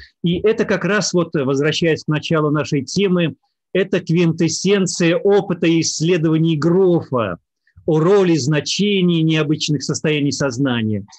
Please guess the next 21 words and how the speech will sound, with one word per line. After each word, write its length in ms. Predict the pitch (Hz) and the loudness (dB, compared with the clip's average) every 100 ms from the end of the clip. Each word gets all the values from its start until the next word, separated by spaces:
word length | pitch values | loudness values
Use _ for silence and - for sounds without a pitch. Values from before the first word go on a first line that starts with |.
| - _ | -20 _
Этот 240 | 175 170 170 | -4 -2 -2
тренинг 340 | 208 214 185 | 0 0 0
намного 400 | 160 175 196 185 | 0 0 0 0
больше, 680 | 156 147 220 220 196 - 151 | 2 2 2 2 0 -2 -4
чем 240 | 170 143 | -2 -4
прежний 500 | 156 180 175 127 147 | -2 0 0 -2 -4
тренинг, 520 | - 190 190 180 160 - _ _ | -2 -2 0 0 -2 -10 _ _
трансперсональный 760 | 160 160 - 165 180 180 151 143 | -4 -4 -2 -2 0 0 0 -2
тренинг 320 | 143 143 139 | -2 0 0
Грофа, 280 | 147 196 180 | 0 0 -2
где, 420 | 131 135 175 165 - _ _ _ | -4 0 0 -2 -6 _ _ _
э, 100 | 151 | -4
готовили 520 | 131 170 170 208 185 165 | -2 0 2 2 2 0
только, 600 | 180 180 175 165 147 - _ _ - | 0 0 0 0 -2 -4 _ _ -6
э, 320 | 131 127 123 | -2 -2 -2
преподавателей, 1000 | - 165 170 160 160 185 185 170 160 143 | -2 0 0 2 2 0 0 0 0 0
ведущих 560 | 156 139 196 - 180 - | 0 0 0 0 -2 0
холотропного 760 | 170 185 190 202 180 143 127 | 0 0 0 0 0 0 -2
дыхания, 480 | 113 127 123 113 107 | -2 -4 -4 -2 -4
сертифицированных 800 | - 135 165 160 170 135 131 143 | -4 -4 -6 -4 -2 0 -2 -2
ведущих. 460 | 147 143 - 107 | -2 -2 -4 -8